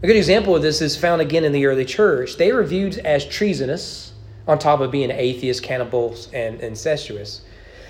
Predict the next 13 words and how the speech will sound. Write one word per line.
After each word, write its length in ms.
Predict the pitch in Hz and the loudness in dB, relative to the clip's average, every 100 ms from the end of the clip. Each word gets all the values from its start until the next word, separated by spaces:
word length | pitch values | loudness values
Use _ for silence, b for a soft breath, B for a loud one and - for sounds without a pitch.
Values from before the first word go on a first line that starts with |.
| B | B
They 120 | 190 | 6
were 100 | 185 | 6
viewed 440 | 185 - 190 262 320 | 4 -8 0 4 4
as 120 | - | 2
treasonous 480 | - 247 285 170 - | 0 2 2 0 -2
because 260 | 196 190 | -2 0
they 140 | 190 175 | 2 2
would 100 | 160 | 2
never 260 | 190 214 | 2 2
proclaim 600 | 208 160 - 190 190 156 | 2 0 2 2 4 0
Caesar 420 | - 180 160 147 | -4 -4 -2 0
as 160 | 143 143 | 0 0
Lord. 380 | 151 135 - | -2 -2 -6